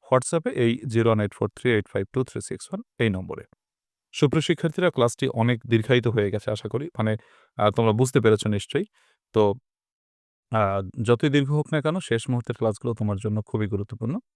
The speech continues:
আমি তোমাদেরকে, আ, অনুরোধ করব, প্লিজ তোমরা ক্লাসটিকে একটু শেয়ার করে দিও। তোমরা অনেকেই শেয়ার করো, এর জন্য তোমাদের কাছে কৃতজ্ঞতা জ্ঞাপন করি যারা, আ, শেষ পর্যন্ত ক্লাস দেখো এবং শেয়ার করো। আ, তো আল্লাহ তাআলা সকলকে ভালো রাখুক, সেই শুভকামনা রেখে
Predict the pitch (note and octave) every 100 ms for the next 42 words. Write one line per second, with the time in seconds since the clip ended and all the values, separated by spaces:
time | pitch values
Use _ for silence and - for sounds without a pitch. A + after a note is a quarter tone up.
0 | _ _ _ _ - A#2+ C#3 E3 D#3+ D#3
1 | E3 D#3+ E3+ A#2 A#2 B2+ C3+ C#3 D3 C3+
2 | C3+ C3+ C3+ - - A2 G#2+ G#2+ - A2+
3 | G2+ A2 - A#2 A2 G#2 G2 A#2+ G3+ _
4 | _ _ G#2+ G#2+ G#2+ A#2+ F3+ - B2 A#2
5 | A2+ A2 G3+ - A#2 A2+ A2 G#2+ G#2 G#2+
6 | G#2+ G#2+ B2 A#2 B2 A2 G#2+ G#2 G2+ A2
7 | A2 G#2+ G#2 G#2 G#2 - _ _ _ -
8 | G2 F#2+ - A2 B2 A2+ G#2+ A2 G#2+ G2
9 | G#2+ - G2+ G2+ - B2 A2+ - F#2 D#3+
10 | _ _ _ _ _ _ - G#2 G2 G2+
11 | B2 B2 C#3+ D#3 D#3 D3+ C#3+ C#3 C#3+ A#2
12 | A2 G2+ G#2 - G3+ - - A2+ - A#2+
13 | A#2+ A2+ A#2 G#2+ G#2+